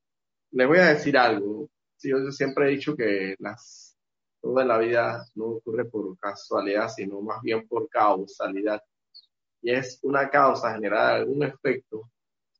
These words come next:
de un buen efecto, que a mí me ha correspondido, eh,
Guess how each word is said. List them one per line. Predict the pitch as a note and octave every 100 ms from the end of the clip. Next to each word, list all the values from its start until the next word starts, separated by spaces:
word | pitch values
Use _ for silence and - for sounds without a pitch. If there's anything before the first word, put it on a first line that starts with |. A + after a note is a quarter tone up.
| _
de | -
un | F2+ F2
buen | D3 D#3
efecto, | A#2 - A#2 A2+ G2 G2+ _ _ _ _ _
que | G#2
a |
mí | G#2
me | A2+
ha | B2
correspondido, | A#2+ B2+ A#2 A2+ - G#2+ G#2+ C#3 D#3+ B2 - - _ _ _ _ _ _ _
eh, | A2+ A2+ A2 G#2